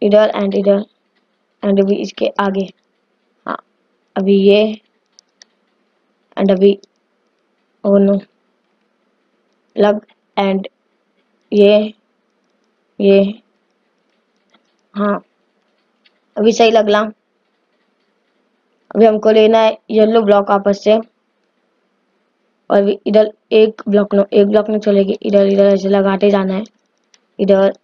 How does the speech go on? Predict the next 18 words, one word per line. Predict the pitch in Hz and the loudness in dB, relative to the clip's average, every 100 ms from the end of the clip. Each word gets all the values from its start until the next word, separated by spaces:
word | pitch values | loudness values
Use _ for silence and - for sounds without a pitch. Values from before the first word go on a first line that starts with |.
| _ _ - | _ _ -10
इधर, | 202 202 202 - _ _ _ _ _ _ _ _ _ 196 | 0 2 2 -4 _ _ _ _ _ _ _ _ _ -4
इधर | 196 196 208 _ _ _ _ _ - | 2 2 0 _ _ _ _ _ -6
and | 202 196 | -6 -2
इधर, | 202 202 208 220 _ _ _ _ _ _ _ - | 0 2 2 -2 _ _ _ _ _ _ _ -2
इधर, | 202 180 - _ _ _ _ _ _ _ _ - | -2 -2 -10 _ _ _ _ _ _ _ _ -4
और | 190 | 0
हमको | 202 202 214 | 0 2 2
इसके | 202 - | 2 0
नीचे | 214 202 208 | -2 0 2
ये | 208 214 | 2 2
ब्लॉक | 208 202 | 0 0
लगाना | 202 196 190 196 | -2 -2 -2 -4
है, | 202 _ _ _ _ _ _ _ _ _ _ _ _ _ _ _ _ - | -6 _ _ _ _ _ _ _ _ _ _ _ _ _ _ _ _ -4
इधर, | 202 196 202 - _ _ _ _ _ _ _ _ _ _ _ | 0 2 0 -6 _ _ _ _ _ _ _ _ _ _ _
इधर | 214 202 220 214 214 _ _ - | -4 2 2 2 -4 _ _ -8
and | 196 196 - _ _ - | -6 -6 -10 _ _ -6
इधर, | 208 208 208 208 _ _ _ _ _ _ _ _ _ _ _ | 0 2 0 -4 _ _ _ _ _ _ _ _ _ _ _
इ-, | 214 | -10